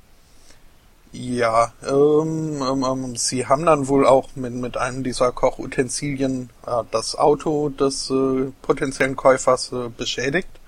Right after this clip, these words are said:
äh, weshalb sie dann festgenommen wurden. Ähm, da ist die Geschichte jetzt aber noch nicht zu Ende,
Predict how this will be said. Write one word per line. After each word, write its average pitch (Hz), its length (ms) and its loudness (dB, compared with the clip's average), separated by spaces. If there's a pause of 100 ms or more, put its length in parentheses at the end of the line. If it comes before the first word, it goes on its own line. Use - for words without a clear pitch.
(800)
äh, - 80 -8
weshalb 123 800 2
sie 127 160 -8
dann 117 460 -6
festgenommen 147 640 -2
wurden. 156 320 4 (1600)
Ähm, 139 360 4 (340)
da - 100 6
ist 170 160 4
die 156 100 -4
Geschichte 160 380 0
jetzt 135 180 2
aber 135 180 4
noch 135 180 2
nicht 165 180 -2
zu 135 120 0
Ende, 165 340 2